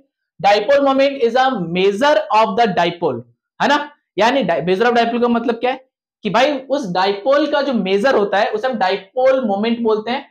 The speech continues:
और इसकी value Q into two a के बराबर होती है। यही तो होता है ना, product of, uh, either charge or into में distance between the two charges, यानी dipole की length के distance के multiplication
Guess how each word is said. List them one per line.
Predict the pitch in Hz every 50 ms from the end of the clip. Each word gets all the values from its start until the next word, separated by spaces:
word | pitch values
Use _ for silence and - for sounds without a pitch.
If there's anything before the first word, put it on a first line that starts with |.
| _ _ _ _ _
और | 240 269 302 320 - - 262
इसकी | 240 - - - 262 247
value | 233 226 233 254 247 247 - -
Q | 269 269 269 277
into | 254 226 214 202 - 240 254 240 - -
two | 233 240 247 262 - 208
a | 190 190 190 185 -
के | 214 226 196
बराबर | 175 165 151 - 143 156 160
होती | 160 160 160 - 180
है। | 180 180 180 _ _ _ _ _ _ _ _ _ _ _ _ _ _ _ -
यही | 147 170 180
तो | 208 226
होता | 214 196 240
है | 285
ना, | 359 349 -
product | 202 190 196 208 202 - 214
of, | 208 208 208 202 - - _ _ _ _ _ _ _ -
uh, | 165 180 185 - 170
either | 170 175 180 208 240 240 240
charge | 254 262 277 294 262 - - - - _ 190
or | 202 233 247 247 220
into | 208 208 196 208 208
में | 240 277 285 269 - 156 151
distance | 190 202 202 - - 269 294 311 - -
between | 208 196 196 180 196 196 190
the | 220 294 349 - - - _ _ _ _ _ -
two | 262 302 339 427 - - - - - -
charges, | 220 202 202 196 175 196 165 139 - - 180
यानी | 208 240 208
dipole | 170 180 185 185 180 254 269 262
की | 262 - 277 147 147
length | 165 208 262 285 - -
के | - - 208
distance | 180 175 175 - - 190 180 180 -
के | 285 277
multiplication | 220 185 175 175 - 190 - 196 196 202 196 381 - 285 -